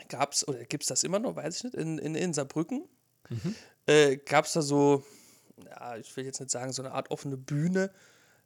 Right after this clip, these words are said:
Speaker 1: Ähm, man musste sich schon vorher anmelden und so.
Speaker 2: Ja.
Speaker 1: Äh, ja, da hab ich einfach mal angerufen und hab gesagt, „Äh, hallo, ich hätte da Bock,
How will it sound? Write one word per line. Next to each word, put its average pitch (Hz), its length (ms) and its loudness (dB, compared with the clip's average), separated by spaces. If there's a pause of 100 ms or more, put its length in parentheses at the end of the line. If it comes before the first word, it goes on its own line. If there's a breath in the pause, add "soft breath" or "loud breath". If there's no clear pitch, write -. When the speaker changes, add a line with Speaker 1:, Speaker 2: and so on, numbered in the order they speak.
(280 soft breath)
Speaker 1:
Ähm, 135 400 -2
man 131 100 -10
musste 147 200 -2
sich - 100 -2
schon 147 120 -4
vorher 139 280 2
anmelden 175 420 4
und 180 140 0
so. 185 240 -2 (300 soft breath)
Speaker 2:
Ja. 123 260 0 (760 loud breath)
Speaker 1:
Äh, 156 260 8
ja, 147 40 4 (640 loud breath)
da 160 340 4
hab - 140 -4
ich - 120 -2
einfach 139 160 0
mal 123 200 0
angerufen 139 260 2
und 185 60 8
hab 180 80 6
gesagt, 160 320 4
„Äh, - 100 4 (180)
hallo, - 380 8 (600 loud breath)
ich - 180 2
hätte - 260 4
da 185 120 12
Bock, - 380 2